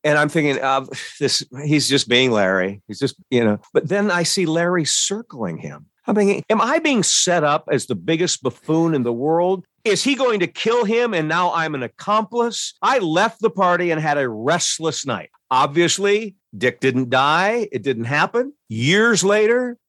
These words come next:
it's woven into a Seinfeld where George tries to kill his boss, right? And I realized I was front row center again at something. It was me,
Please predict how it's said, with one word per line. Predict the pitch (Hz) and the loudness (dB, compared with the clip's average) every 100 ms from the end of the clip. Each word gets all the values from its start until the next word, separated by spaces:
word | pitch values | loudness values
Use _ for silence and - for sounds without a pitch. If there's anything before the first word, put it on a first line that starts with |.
| - | -4
it's | 151 - | -4 -2
woven | 120 123 170 196 202 190 | -2 2 4 4 2 2
into | 180 170 - 165 | 2 2 2 2
a | 160 | 2
Seinfeld | - 117 104 - 85 - _ _ - | 2 0 0 -6 -16 -18 _ _ -2
where | 123 127 | 2 2
George | 143 123 117 - | 4 4 4 0
tries | - 113 107 | 2 2 2
to | 110 | -4
kill | - 104 | -2 0
his | 104 - | 0 -6
boss, | - 87 - - | -16 -16 -16 -2
right? | 123 214 - - _ _ _ 165 | 0 0 -4 -20 _ _ _ -2
And | 160 | 0
I | 165 | 2
realized | 175 170 - | 2 0 0
I | 170 233 302 | 0 2 0
was | 247 226 190 | 0 -2 -2
front | - - 240 247 - | -6 -6 -2 -2 0
row | 240 254 | 0 0
center | 240 - 277 285 196 180 175 | 0 -2 0 0 0 0 0
again | 147 127 123 247 311 226 110 80 76 _ - | -4 -6 -4 0 0 0 -4 -10 -18 _ -2
at | 151 151 | -2 0
something. | - 156 131 107 76 - | 2 2 0 -2 -6 -2
It | 165 | 0
was | 165 156 160 | 2 0 0
me, | 196 214 330 277 156 143 160 | 0 0 0 0 0 0 -4